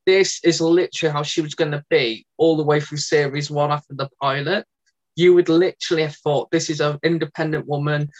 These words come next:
She's a young girl trapped in, like, well, and while she's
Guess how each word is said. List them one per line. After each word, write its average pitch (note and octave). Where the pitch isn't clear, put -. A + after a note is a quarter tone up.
She's D#3+
a D#3+
young E3+
girl D3+
trapped -
in, D#3
like, C#3
well, D3+
and D#3
while E3
she's D#3+